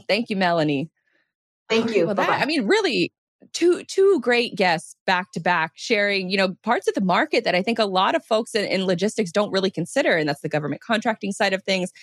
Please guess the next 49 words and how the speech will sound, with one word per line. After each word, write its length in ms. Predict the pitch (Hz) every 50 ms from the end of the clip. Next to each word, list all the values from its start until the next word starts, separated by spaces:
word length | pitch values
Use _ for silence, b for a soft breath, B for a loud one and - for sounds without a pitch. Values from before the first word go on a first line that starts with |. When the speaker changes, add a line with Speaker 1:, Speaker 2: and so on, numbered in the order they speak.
| B B B
Speaker 1:
And 100 | 196 196
then 120 | 190 - -
also 260 | 185 202 - - 214
the 100 | 208 208
recruiting 480 | 208 202 - - 254 294 320 330 269 214
side 240 | - - 151 143
of 100 | 139 151
things. 260 | - - 131 139 165 -
So 100 | 165 165
really 280 | 170 226 254 254 262
great 280 | 214 240 233 220 208 -
guests. 320 | 226 208 202 208 - - - B B B B
Let's 280 | B 196 220 233 - -
jump 200 | - 247 233 233
into 400 | 220 220 220 233 - - 269 214
our 200 | - - 190 196
last 320 | 202 196 196 190 190 220 -
topic 280 | - 202 196 196 190
'cause 100 | - 196 -
we 60 | 202
got 160 | 254 294 381
a 40 | 427
little 220 | 381 370 381 381
bit 140 | 339 359 349
about 300 | 330 302 320 311 - - - - - - - -
ten 340 | 339 349 339 330 311 294 294
minutes 440 | 320 302 233 180 170 - - - - b b b b
left 260 | 208 208 220 214 -
in 60 | 247 208
the 80 | 196
show. 260 | - - 226 202 185
And 80 | 180 170
I 60 | 175
wanna 260 | 175 196 214 220 233
make 180 | 233 226 196 202
sure 140 | - 262 208
I 160 | 196 190 185
hit 240 | 202 - 233 196 - -
this 180 | 190 175 -
because 280 | - 196 - 190 185 175
it's 140 | - 196 -
a 40 | 247
fun 200 | - 381 403 349
topic: 440 | 330 320 - 294 - 262 262 - -
the 140 | 220 214 214
logistics 640 | 233 220 190 214 233 240 - - 254 247 - - -
of 300 | - 185 196 202 208 190 185 - B B B B B B
lipstick. 560 | 180 185 190 202 202 - - - 175 147 139 -
Now, 300 | 208 180 170 170 175